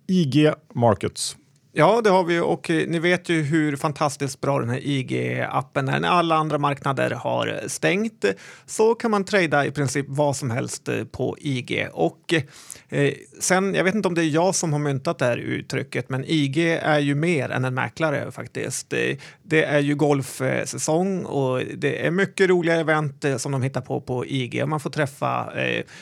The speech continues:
Speaker 2: eh, T A-experter och allt möjligt.
Speaker 1: Ja, de är verkligen duktiga på att ta hand om sina kunder. Så gå in på I G punkt com och öppna ett konto.
Speaker 2: Jajamän.
Speaker 1: Ja.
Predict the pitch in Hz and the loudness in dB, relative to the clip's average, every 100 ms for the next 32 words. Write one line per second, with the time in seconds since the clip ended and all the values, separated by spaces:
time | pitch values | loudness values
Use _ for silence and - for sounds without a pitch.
0 | - _ 151 139 135 139 202 139 139 131 | -20 _ -2 0 -2 2 4 4 2 -2
1 | - 127 117 - 82 - - - - - | -6 -6 -6 -6 -8 -8 -10 -10 -14 -14
2 | - 143 180 127 135 131 123 117 113 107 | 2 4 4 2 4 4 4 2 0 0
3 | 104 - 107 - 98 - - - - _ | -2 0 -2 0 -2 -4 -20 -20 -20 _
4 | 185 135 117 101 107 98 101 104 101 101 | 2 6 4 4 0 -4 -4 -4 -2 -2
5 | - - - 110 - - _ _ _ _ | -2 -6 -2 -2 -2 -8 _ _ _ _
6 | - 165 147 165 151 139 143 139 160 127 | -10 2 4 4 2 2 2 2 0 2
7 | 107 110 - 110 98 107 95 98 - 95 | 2 0 0 -2 0 0 0 0 -2 -4
8 | 110 92 - _ _ - 151 131 - - | -4 -4 -12 _ _ -4 -2 -2 -4 -10
9 | _ 127 | _ 4